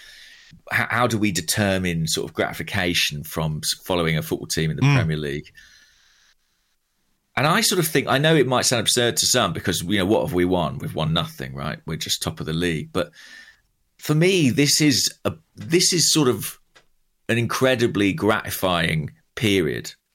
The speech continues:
Speaker 1: as an Arsenal fan, because
Speaker 2: Yeah.
Speaker 1: almost everything you would want from your team. I mean, yeah, we all want silverware. We all want the big prizes. But we know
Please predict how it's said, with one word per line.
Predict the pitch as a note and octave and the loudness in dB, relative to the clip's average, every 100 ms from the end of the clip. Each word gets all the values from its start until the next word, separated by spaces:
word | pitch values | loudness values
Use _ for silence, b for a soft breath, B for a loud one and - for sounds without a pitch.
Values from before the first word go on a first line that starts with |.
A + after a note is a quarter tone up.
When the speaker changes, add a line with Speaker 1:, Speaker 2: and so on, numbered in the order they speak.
| - | -8
Speaker 1:
as | E2 | -6
an | C#2+ | -6
Arsenal | A#1+ G#1+ - | -6 -6 -8
fan, | - - G1+ - | -10 -10 -10 -6
because | F#2 - G2+ G2 B2 | -4 0 2 2 2
Speaker 2:
Yeah. | C#3 G2+ b b b b b b b | 2 0 b b b b b b b
Speaker 1:
almost | D#3+ F#3+ F#3+ | 2 2 2
everything | - D#3+ D#3+ D3 B2 | 0 2 2 2 2
you | A#2 | 2
would | A2 | 2
want | G#2 A2+ F2 | 4 2 0
from | - E2+ | -6 -4
your | E2+ | -2
team. | E2 - F#2 D2 C#2 - - - - | -2 0 0 0 -6 -16 -20 -20 -4
I | |
mean, | C3+ D3 | -2 2
yeah, | C3 F2+ | 2 4
we | B2 | 4
all | D3+ E3 | 6 6
want | C3+ A#2+ | 4 2
silverware. | - G#2+ G2 D#2 C#2 C#2+ | 2 2 0 0 -4 -4
We | D#2+ G#2 | 0 4
all | A#2 | 4
want | G#2+ E2+ | 4 -2
the | |
big | - F#2 | -2 -4
prizes. | D#2+ D#2+ D#2 C#2+ - G1+ - - B B B | -2 -4 -2 -2 -6 -8 -12 -14 B B B
But | G#2 A#2 | -2 2
we | A#2+ | 2
know | A#2+ C#3+ A2+ D#2 C2+ | 4 2 2 0 -2